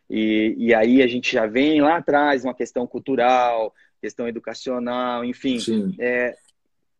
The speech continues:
Speaker 1: você pensa um, um, um menino de vinte anos, ele sai, Marcelo, de mil reais que ele ganhava na categoria de base, ele faz dois jogos no profissional,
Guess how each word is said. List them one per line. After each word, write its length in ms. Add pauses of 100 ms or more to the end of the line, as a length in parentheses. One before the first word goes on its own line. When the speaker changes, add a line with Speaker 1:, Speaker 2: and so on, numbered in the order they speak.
(520)
Speaker 1:
você 180
pensa 300
um, 380
um, 40 (160)
um 60
menino 600
de 140
vinte 400
anos, 500 (400)
ele 240
sai, 380
Marcelo, 540
de 440 (300)
mil 300
reais 400
que 80
ele 80
ganhava 340
na 100
categoria 400
de 120
base, 300
ele 80
faz 260
dois 280
jogos 360
no 100
profissional, 760